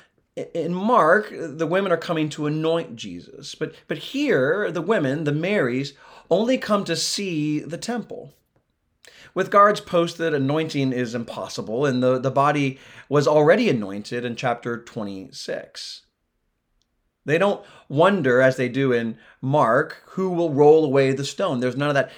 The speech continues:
that dialogue that happens. They don't need it to be rolled away.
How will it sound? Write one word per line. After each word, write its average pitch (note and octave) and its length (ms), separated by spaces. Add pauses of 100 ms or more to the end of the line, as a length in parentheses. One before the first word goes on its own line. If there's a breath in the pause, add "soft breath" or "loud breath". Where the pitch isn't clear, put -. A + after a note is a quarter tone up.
(120)
that C#3 220
dialogue B2 600
that D#2+ 100
happens. - 500
They D3 120
don't F3+ 180 (160 loud breath)
need E3 320
it - 280
to C3+ 60
be A2+ 120
rolled C#2+ 260
away. E2+ 380